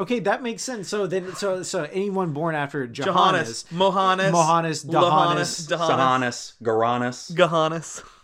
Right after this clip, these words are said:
Speaker 1: Wow.
Speaker 3: Pocahontas.
Speaker 2: Pocahontas.
Speaker 1: Oh shit. Um. So, so, so seven dwarves show up, led by, uh, their leader, Thorin
Speaker 2: Thorin. Thorin
Speaker 1: Oakenshield.
Speaker 2: Oakenshield.
Speaker 1: Um.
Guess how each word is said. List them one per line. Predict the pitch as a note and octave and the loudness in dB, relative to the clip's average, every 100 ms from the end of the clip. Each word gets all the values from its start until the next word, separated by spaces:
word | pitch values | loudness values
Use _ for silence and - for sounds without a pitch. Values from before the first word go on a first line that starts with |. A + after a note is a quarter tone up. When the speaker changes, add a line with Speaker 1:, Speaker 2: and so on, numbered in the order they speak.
| F3+ | -16
Speaker 1:
Wow. | A#2+ A#2+ F#2+ - _ _ _ _ _ | -12 -12 -12 -20 _ _ _ _ _
Speaker 3:
Pocahontas. | C3+ B2 G#2+ B2+ B2+ A#2+ - - | -2 0 0 -2 -2 -4 -10 -10
Speaker 2:
Pocahontas. | F3 E3+ E3+ E3 E3 - | -10 -6 -6 -4 -6 -2
Speaker 1:
Oh | A#3+ | -2
shit. | - - - G#3+ - - - - - - - | -2 -6 -8 -12 -18 -20 -14 -12 -12 -10 -2
Um. | E3 D3+ C#3+ B2+ A#2+ G#2+ G#2+ - B2+ | 0 0 -2 -4 -8 -10 -10 -8 -4
So, | G#3+ G#3 A3 G#3 | 0 0 0 -4
so, | - G3+ F#3+ E3 - - | -2 0 0 -2 -4 -6
so | - - | -4 -4
seven | E3+ - A3+ C4+ | -2 -2 -4 -4
dwarves | F#3 F#3 E3 D3 - F3 _ _ | -4 -2 -2 -4 -10 -16 _ _
show | D#3 - D3 C3+ | -14 -6 -4 -2
up, | C3 B2 C#3+ | -4 -4 -6
led | C#3 E3+ F3+ E3 C#3 | -4 -2 -2 -6 -6
by, | C#3+ C#3 C3+ C3 B2+ B2+ D#3+ D3 | -2 -2 -2 -4 -8 -14 -20 -12
uh, | C3 A#2+ A#2 | -10 -8 -10
their | A2 C#3 | -8 -6
leader, | D#3 C#3 D3 - _ - | -4 -6 -8 -14 _ -12
Thorin | D#3+ D3+ C#3 C#3 D#3+ | -6 -4 -6 -8 -12
Speaker 2:
Thorin. | F#3 D#3 D#3+ | -10 -6 -4
Thorin | |
Speaker 1:
Oakenshield. | D#3+ C#3 A2 G#2+ C#3 D#3 - - - - _ | -4 -6 -8 -8 -10 -12 -18 -20 -20 -20 _
Speaker 2:
Oakenshield. | D3 | -4
Speaker 1:
Um. | C#3+ C3+ B2+ B2 A#2+ A2+ A2+ G#2 | -2 -2 -2 -4 -6 -8 -12 -18